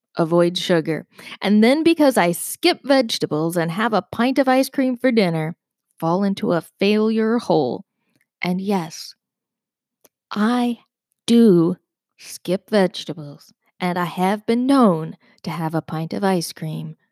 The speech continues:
for dinner. That ice cream eating act leads me to think I'll never achieve my avoid sugar goal.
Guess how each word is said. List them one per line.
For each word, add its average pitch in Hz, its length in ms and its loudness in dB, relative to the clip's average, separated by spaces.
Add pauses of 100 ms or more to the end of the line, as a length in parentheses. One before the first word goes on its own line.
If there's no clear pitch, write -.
(300)
for 170 160 -2
dinner. 160 480 -2 (1120)
That 202 240 -6 (120)
ice 233 280 0
cream 240 360 0
eating 226 600 0 (500)
act - 580 -8 (300)
leads 220 440 -4
me 202 140 0
to 185 100 0
think 226 360 0 (100)
I'll - 260 -4
never 240 600 2
achieve 226 760 -2
my 202 180 2
avoid 202 640 4
sugar 226 300 0
goal. 196 560 4